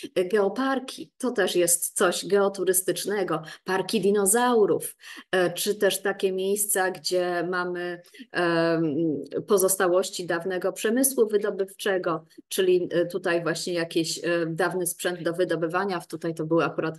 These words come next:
wody mineralne, ale może kojarzycie albo będziecie kiedyś na przykład skansen przemysłu naftowego w Bóbrce. To są właśnie takie miejsca, e, geoturystyczne. E, więc ta geoturystyka to jest bardzo ciekawy, bardzo,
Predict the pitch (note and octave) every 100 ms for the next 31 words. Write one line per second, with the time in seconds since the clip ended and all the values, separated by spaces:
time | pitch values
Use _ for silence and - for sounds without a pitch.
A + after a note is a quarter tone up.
0 | - - F3+ B3 B3 A3+ A3 G#3+ G#3 F#3+
1 | F3+ F3+ - E3+ E3+ E3+ E3+ E3 F#3 E3+
2 | E3 A#3+ B3 F3+ E3+ F3 E3+ E3+ E3 E3
3 | F3 E3 E3+ E3 D#3+ D#3+ D#3+ - G3 F3
4 | F3+ E3+ D#3+ - E3+ A3+ B3 A#3+ G#3+ G#3+
5 | G3+ G3+ G3 F3+ F3+ F#3 F#3 - E3+ -
6 | - - - C#4+ C#4+ B3+ - A3+ - G#3
7 | F#3 C4 B3+ G3 F#3+ G#3 - - F3+ F3+
8 | - - - _ F3 F3 E3 A3+ G#3+ G#3
9 | F#3+ F3+ - E3 - B2 - _ _ _
10 | _ _ _ _ _ _ _ - - F#3+
11 | F#3+ C4+ C#4 C#4 B3 B3 A#3+ A#3+ B3 D#4
12 | C#4 C4 A3+ G3 C4 B3+ B3+ C4 C4 A#3+
13 | B3 G3+ A#3 A#3 A3+ A3